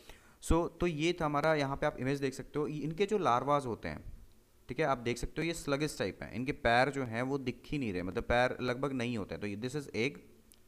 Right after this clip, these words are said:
ठीक है, this is larva, larva के different इन स्टार stage को दिखाया गया है, and this is the pupa stage यानी pupal stage, and this is the adult। So moving to the next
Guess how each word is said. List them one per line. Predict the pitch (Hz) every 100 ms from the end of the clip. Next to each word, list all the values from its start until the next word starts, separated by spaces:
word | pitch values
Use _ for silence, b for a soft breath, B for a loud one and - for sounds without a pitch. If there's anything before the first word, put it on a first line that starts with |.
| -
ठीक | -
है, | 143 160
this | 104 117
is | 110
larva, | 104 107 127 160
larva | 110 101 107
के | 113 101 B B
different | - 110 127
इन | 120
स्टार | 113 - 104
stage | 113 - 113
को | 120
दिखाया | 123 113 113
गया | 113 123
है, | 131 170 B B -
and | 113 113 101
this | 110 113
is | 104
the | 98
pupa | 123 120 151 -
stage | 165 165 -
यानी | 104 101
pupal | 113 117 143
stage, | 143 156 156
and | 101 98
this | 107
is | 107 160
the | - 90
adult। | 80 71 - - B B B -
So | - 160
moving | 139 135 147
to | 151
the | 156
next | 131 131 -